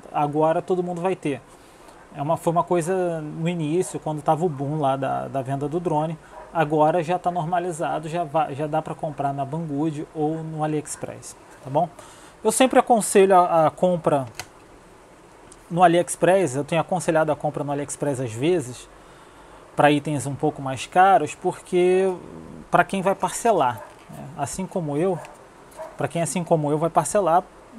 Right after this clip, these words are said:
não tá com bala na agulha aí pra comprar à vista. E a, e o AliExpress tá parcelando aí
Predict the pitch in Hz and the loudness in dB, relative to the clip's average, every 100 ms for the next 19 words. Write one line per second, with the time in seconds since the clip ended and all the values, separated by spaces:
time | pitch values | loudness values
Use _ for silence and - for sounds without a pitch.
0 | 196 185 175 180 180 196 185 160 165 175 | -10 -6 4 6 6 2 0 6 6 6
1 | 180 165 143 160 156 156 165 160 175 151 | 4 2 2 2 4 4 2 0 -2 -2
2 | 143 139 156 156 - - 165 160 160 160 | 0 0 -2 -6 -16 -4 0 0 -2 -4
3 | - 131 127 - - - - - - - | -8 -14 -18 -20 -20 -20 -20 -20 -20 -14
4 | 147 156 165 165 160 151 139 123 117 117 | -2 4 6 6 4 2 -2 -4 -8 -12
5 | - - - - - - - - - - | -18 -20 -20 -20 -20 -20 -20 -20 -20 -20
6 | - - - - - - - 156 151 170 | -20 -20 -20 -20 -20 -20 0 6 6 6
7 | - 170 156 - 165 170 - 185 151 160 | 2 0 2 2 0 0 0 0 0 -2
8 | 143 147 165 143 | -2 -2 -2 -4